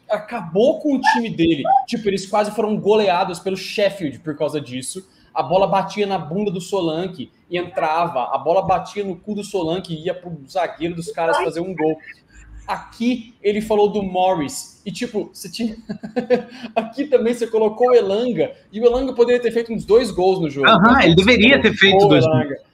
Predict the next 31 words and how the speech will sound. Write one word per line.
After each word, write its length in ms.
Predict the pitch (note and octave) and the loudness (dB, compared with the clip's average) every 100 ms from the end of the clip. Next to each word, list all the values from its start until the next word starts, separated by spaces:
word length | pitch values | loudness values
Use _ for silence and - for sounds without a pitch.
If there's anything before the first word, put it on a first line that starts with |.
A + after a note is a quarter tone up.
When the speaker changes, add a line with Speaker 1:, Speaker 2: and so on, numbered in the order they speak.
| _ _ _ - | _ _ _ -6
Speaker 1:
Exato. 540 | F3+ D#3 D3+ C#3+ C#3 A#2+ | -4 2 2 2 -2 -8
A-, 360 | - D#3 - | -4 -2 2
aí, 200 | F#3+ B3 | 2 0
tipo, 240 | - - G3 | -4 -4 -4
o, 440 | E3+ E3+ E3 E3 | -2 -2 -2 -4
o 20 | |
Luton, 540 | D3+ D3+ F#3+ G3+ D#3+ C#3+ | -4 -2 -4 -4 -6 -6
quando 220 | - C4+ | -6 -6
o 60 | - | -4
Pente 200 | F#3+ - | -8 -6
falar 240 | C3 A#2+ | -6 -4
isso, 180 | C3+ C3+ | -6 -10
você 60 | - | -12
tem 140 | D#3+ | -12
que 60 | E3+ | -8
colocar 360 | F3 D3 E3 | -4 -2 0
o 100 | E3 | 0
zagueiro 360 | E3 D3+ C#3 D#3+ | 0 -2 -2 -6
do 80 | D3+ | -4
outro 220 | E3+ E3 | -6 -8
time, 220 | - F3+ | -10 -12
porque 140 | E3+ E3 | -10 -8
ele 80 | |
vai 140 | D3+ D#3 | -4 -6
tirar 200 | E3 D#3 | -4 -6
a 40 | |
bola 220 | C#3 D3+ | -4 -4
em 40 | D3 | -4
cima 200 | D3 D3 | -10 -6
da 120 | D#3 | -6
linha, 280 | C#3+ C#3 | -6 -10